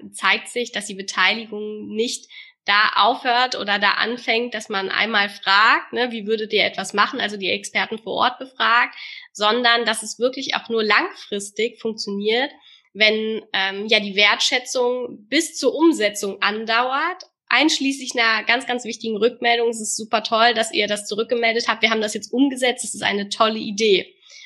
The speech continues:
Weil nur so führt das dann ja auch dazu, dass immer mal wieder neue Impulse kommen.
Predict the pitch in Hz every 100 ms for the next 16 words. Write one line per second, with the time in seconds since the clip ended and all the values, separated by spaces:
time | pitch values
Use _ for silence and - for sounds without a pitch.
0 | - 220 214 214 262 262 254 233 233 226
1 | 233 208 226 214 - 220 214 214 226 220
2 | 202 202 202 202 220 285 285 190 190 -
3 | _ _ _ - 226 233 220 202 185 180
4 | 175 160 185